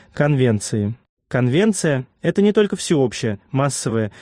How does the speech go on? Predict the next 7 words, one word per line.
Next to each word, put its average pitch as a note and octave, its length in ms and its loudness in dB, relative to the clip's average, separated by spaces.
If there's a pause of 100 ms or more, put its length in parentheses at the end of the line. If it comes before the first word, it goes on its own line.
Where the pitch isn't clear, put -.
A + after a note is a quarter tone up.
(140)
но C3+ 140 2
и C#3+ 80 2
элементарная C#3+ 640 0
познавательная B2+ 600 0
процедура A2+ 460 -2
в G#2 60 -2
науке. G#2+ 540 -2